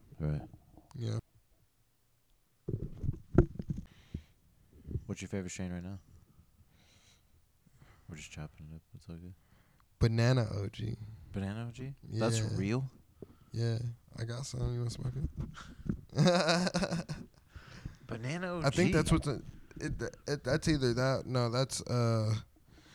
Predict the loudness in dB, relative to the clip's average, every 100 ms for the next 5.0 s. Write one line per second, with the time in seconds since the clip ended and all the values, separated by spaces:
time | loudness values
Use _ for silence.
0 | -6 2 4 4 4 2 0 -6 -8 -8
1 | -6 -6 -8 -8 -6 -6 -6 -6 -8 -10
2 | -20 -20 _ _ _ _ _ _ _ _
3 | -20 _ _ _ _ _ _ -20 _ _
4 | _ _ _ _ _ -20 -20 -14 -12